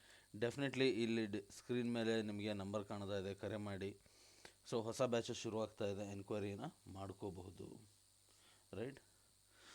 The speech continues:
So ಸ್ನೇಹಿತರೆ, ಇವತ್ತಿನ ಈ ಒಂದು, ಆ, ವಿಡಿಯೋ ಕ್ಲಾಸಲ್ಲಿ ನಾವು ಏನನ್ನು ಕಲಿಯೋಣ ಅಂತ ಹೇಳಿದ್ರೆ,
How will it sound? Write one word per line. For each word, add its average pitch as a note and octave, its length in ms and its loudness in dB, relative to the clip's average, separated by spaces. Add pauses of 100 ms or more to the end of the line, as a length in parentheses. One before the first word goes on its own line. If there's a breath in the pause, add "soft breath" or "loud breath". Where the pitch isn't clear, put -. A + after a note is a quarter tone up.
(180 loud breath)
So D3 100 4
ಸ್ನೇಹಿತರೆ, C3 600 4
ಇವತ್ತಿನ C3+ 420 2
ಈ B2+ 260 2
ಒಂದು, B2+ 480 4
ಆ, G#2+ 540 4
ವಿಡಿಯೋ B2 300 4
ಕ್ಲಾಸಲ್ಲಿ A2+ 560 0
ನಾವು G2+ 500 -4
ಏನನ್ನು G#2+ 460 -2
ಕಲಿಯೋಣ G2 380 -2
ಅಂತ F#2 220 -6
ಹೇಳಿದ್ರೆ, F#2+ 600 -4